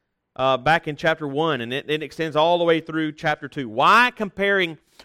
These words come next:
why did it compare Jesus to angels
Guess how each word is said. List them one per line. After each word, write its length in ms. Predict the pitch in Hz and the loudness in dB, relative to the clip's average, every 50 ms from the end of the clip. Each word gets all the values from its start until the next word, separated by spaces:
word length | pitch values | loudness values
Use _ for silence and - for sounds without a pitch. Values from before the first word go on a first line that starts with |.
| _ | _
why 180 | - 147 180 214 | 6 8 8 8
did 120 | 240 233 | 8 6
it 120 | 247 247 - | 0 -2 -2
compare 340 | 226 202 170 196 208 202 180 | -4 -4 0 2 2 2 0
Jesus 420 | 131 139 185 202 190 160 165 151 | 0 -4 -4 -4 -4 -6 -8 -10
to 160 | - - 156 - - | -10 -12 -14 -10 -4
angels 760 | 151 160 175 185 180 165 - 110 92 - 80 _ - - - | -4 -2 -2 -2 -2 -4 -8 -12 -14 -14 -16 _ -20 -20 -20